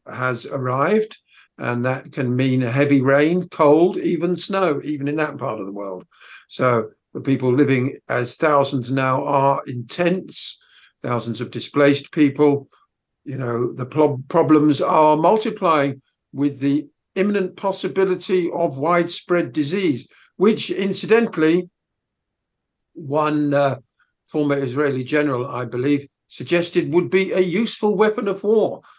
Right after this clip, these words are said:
that it would be very helpful to the Israeli cause if disease broke out in Gaza, and that they should not be afraid of that.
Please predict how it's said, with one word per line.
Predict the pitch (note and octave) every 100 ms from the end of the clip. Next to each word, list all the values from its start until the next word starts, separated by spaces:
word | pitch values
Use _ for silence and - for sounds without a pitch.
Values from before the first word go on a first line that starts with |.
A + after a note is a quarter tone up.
| _
that | B2 B2+
it | C3+
would | C3+ B2+
be | C#3
very | C3 D3 E3
helpful | - G#3+ G#3+ - F#3+ D3 - _ _
to | - C3+
the | C#3
Israeli | C3+ A#2+ C3+ C#3 B2+
cause | - B2 B2+ B2+
if | C#3 B2
disease | - A#2+ C3+ B2+
broke | A2+ - B2 B2
out | B2+ A#2 A2+ - _ _ _ _
in | - B2 A2+
Gaza, | B2+ B2+ B2 D3+ D3+ C#3
and | B2+ B2 A#2
that | C3 B2+
they | B2+
should | B2+ C#3+ B2
not | C#3 C#3+
be | D3 D3+ D#3
afraid | - F#3 G#3+
of | A3
that. | D#3 A2 -